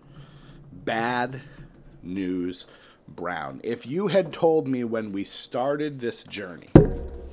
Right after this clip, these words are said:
that Bad News Brown was going to be in the top fifty, I probably would have given you a weird look and been like, "No.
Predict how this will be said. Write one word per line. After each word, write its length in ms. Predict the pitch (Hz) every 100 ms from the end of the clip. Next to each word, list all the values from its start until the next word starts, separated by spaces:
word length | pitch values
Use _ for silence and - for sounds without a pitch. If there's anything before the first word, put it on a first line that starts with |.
| - - - - -
that 300 | - 95 90
Bad 400 | 98 120 147 160
News 400 | 147 139 135 -
Brown 580 | - 110 101 87 87 87
was 160 | 82 -
going 440 | 104 104 110 113
to 120 | -
be 240 | 95 101 101
in 140 | 92
the 100 | 85
top 460 | - - 104 101 -
fifty, 880 | - - - 165 - - 73 67 - - - - - - - - - - -
I 160 | 98 101
probably 680 | - - 131 127 127 120 113
would 160 | 110
have 160 | 98 95
given 260 | 113 113 110
you 160 | 101
a 40 | 95
weird 380 | 98 104 98
look 220 | 95 92 -
and 100 | 90
been 200 | 95 87
like, 340 | 85 82 - - - - - - - - -
"No. 1400 | 78 76 78 78 76 76 78 76 76 76 78 78 78 80